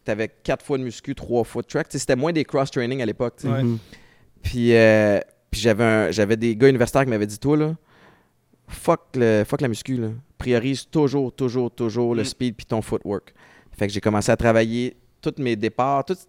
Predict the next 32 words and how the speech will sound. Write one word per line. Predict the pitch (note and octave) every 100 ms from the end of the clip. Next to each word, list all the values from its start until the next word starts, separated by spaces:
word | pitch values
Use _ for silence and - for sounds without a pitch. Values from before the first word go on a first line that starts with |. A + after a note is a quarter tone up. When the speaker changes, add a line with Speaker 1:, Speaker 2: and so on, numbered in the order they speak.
| _
Speaker 1:
c'est, | - - - - A2+
c'est | -
pas | F2+
du | -
cardio, | G#2+ G2+ A2+ B2+
notre | G#2+
affaire, | G2+ - B2+
tu | -
sais, |
c'est | A#2 A2
du | A2
anaérobique. | G#2+ A#2 A2+ G#2 C3 -
Ça, | - F#2+
ça | - F2+
vient | - G#2 D#3+
du | B2+
cardio | A#2 G#2+ B2+ A#2+
autrement. | G#2+ G#2+ C3 F3 - - - _ _
Fait | - A2+
que | -
je | -
travaillais | A2+ A#2+ A#2+
toujours | C3+ C#3+
ma | B2+
vitesse | G#2+ - C#3+ D3 - - _ _ -
puis | A#2+
mon | A2+
footwork. | - A2+ A2+ G#2+ -
Fait | G2+
que |
je | -
commence, | - E3 E3+ E3